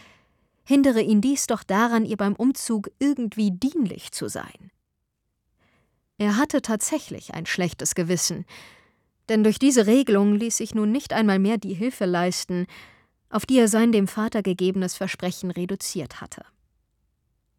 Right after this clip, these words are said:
Die gesamte Einrichtung wurde per Schiff verfrachtet. Sie bestand hauptsächlich aus Bettwäsche, Besteck, Porzellan und Büchern,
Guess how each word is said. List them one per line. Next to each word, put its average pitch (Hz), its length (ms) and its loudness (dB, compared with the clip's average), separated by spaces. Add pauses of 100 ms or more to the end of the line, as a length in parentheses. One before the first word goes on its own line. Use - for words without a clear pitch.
(600)
Die 208 80 0
gesamte 240 500 2
Einrichtung 254 680 0
wurde 220 200 0
per 202 200 -4
Schiff - 280 -2
verfrachtet. - 840 -14 (720)
Sie - 160 -4
bestand 190 400 0
hauptsächlich 208 580 -4
aus 170 140 -10
Bettwäsche, 196 760 0
Besteck, - 640 -4
Porzellan 208 600 4
und 180 160 0
Büchern, 190 500 0